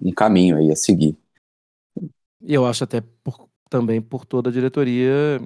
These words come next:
Speaker 2: que conhece, quase toda a diretoria, né, que conhece e trabalhou com ele. Ah, e a outra parte da, da pergunta, em relação ao, ao Liverpool, pra mim o Liverpool sofre de uma questão estrutural. É, não sou da turma de jogar pedra no Klopp.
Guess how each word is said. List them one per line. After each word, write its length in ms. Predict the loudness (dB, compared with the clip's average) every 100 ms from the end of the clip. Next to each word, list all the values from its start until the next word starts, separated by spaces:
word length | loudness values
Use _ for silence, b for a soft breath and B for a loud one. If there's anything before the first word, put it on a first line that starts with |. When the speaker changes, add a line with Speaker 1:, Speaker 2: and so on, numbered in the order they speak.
| -16
Speaker 2:
que 100 | -20
conhece, 680 | -8 -6 -4 -8 -10 -14 -16 -16
quase 180 | -10 -10
toda 160 | -8 -10
a 40 |
diretoria, 420 | -10 -10 -8 -6
né, 100 | -6
que 80 | -8
conhece 300 | -6 -6 -6
e 20 |
trabalhou 320 | -8 -6 -4 -4
com 140 | -4
ele. 180 | -6 -6
Ah, 200 | -6 -6
e 240 | -6 -6 -2
a 60 |
outra 340 | -2 -4 -4 -6
parte 380 | -6 -10 -10 -8
da, 300 | -8 -8 -16 _ _ _ _ _
da 220 | -10 -10 -10
pergunta, 680 | -10 -4 -2 -2 -4 -10 -10
em 60 | -8
relação 320 | -6 -6 -6
ao, 140 | -6 -8
ao 100 | -8
Liverpool, 480 | -2 -2 -2 -8 -14 -20 _ _ _ _ _ _ _ _ _ _ _ _ _
pra 120 | 0
mim 60 | 2
o 40 | 4
Liverpool 240 | 2 -2
sofre 200 | -2 0
de 60 | -2
uma 100 | -2
questão 280 | -2 -2 -4
estrutural. 720 | -4 -2 0 2 2 0 -6 _ _
É, 380 | -8 -2 0 0
não 460 | 0 0 0 0 -2
sou 380 | -4 -4 -2 0
da 140 | 0
turma 300 | -2 -4 -4
de 400 | -6 -4 -2 -2
jogar 240 | -2 -2 -2
pedra 220 | -2 -2
no 100 | -6
Klopp. 360 | -6 -6 -6